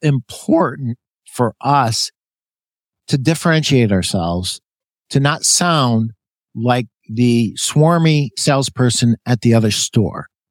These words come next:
or the swarmy sales rep who's just determined to make the sale for his or her reasons and not for your reasons. So to me, answering a question with a question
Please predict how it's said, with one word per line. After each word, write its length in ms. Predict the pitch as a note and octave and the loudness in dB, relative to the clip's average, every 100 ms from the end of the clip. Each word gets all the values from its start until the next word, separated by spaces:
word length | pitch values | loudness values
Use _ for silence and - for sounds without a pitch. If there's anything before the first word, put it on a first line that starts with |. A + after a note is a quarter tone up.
| _ - | _ -2
or 240 | B2+ B2 | 2 2
the 100 | A#2 | 2
swarmy 600 | - - D#3 D#3+ E3 D#3+ | 0 0 2 2 2 2
sales 400 | - D3 C3+ A#2+ | 2 0 0 0
rep 220 | A#2+ A2+ - | 0 0 0
who's 240 | A#2+ F#2+ | -2 -2
just 340 | G2 C#3 D#3 - | -2 -2 0 -2
determined 720 | E3 - D3+ C3+ A#2+ G#2+ G#2 _ _ _ | -4 -2 0 2 4 4 0 _ _ _
to 160 | - C#3 | -4 -2
make 400 | C3 C#3 C#3+ - - _ A2 | 2 2 0 -4 -20 _ -2
the 140 | C3 | 0
sale 400 | - E3 C#3+ C3 | 2 2 4 2
for 320 | - - A2+ | -2 -2 -2
his 280 | G2+ E3 C#3+ | 2 2 2
or 120 | C3 | -2
her 320 | A#2 - D#3 | -2 0 0
reasons 540 | C3+ A#2 G#2 G2+ G2+ - _ _ _ | 2 2 2 0 0 -2 _ _ _
and 140 | A2+ A#2+ | 0 2
not 200 | C3+ - | 2 -2
for 180 | - B2+ | 0 2
your 420 | A#2+ B2+ C#3+ C3+ | 4 4 4 2
reasons. 680 | G#2+ F#2+ E2+ - - - - _ _ _ | 2 0 -2 -8 -14 -16 -16 _ _ _
So 580 | - - D#3+ C#3+ C3+ C3 _ _ _ _ _ _ _ - - | -6 0 0 2 0 -4 _ _ _ _ _ _ _ -12 -4
to 100 | D#3 | 0
me, 540 | D3 D#3 F3+ G3+ G#3 _ _ _ _ _ _ _ _ _ _ _ _ _ - | 2 4 2 0 -4 _ _ _ _ _ _ _ _ _ _ _ _ _ -12
answering 640 | G#2 D#3+ F3 - F#3 F3+ | -2 0 0 0 0 0
a 120 | - - | -2 -4
question 400 | - D3 - C#3+ | -2 0 0 2
with 140 | C3 | 2
a 60 | B2+ | 0
question 580 | - C3 A#2+ C#3+ B2 | 0 0 0 0 -2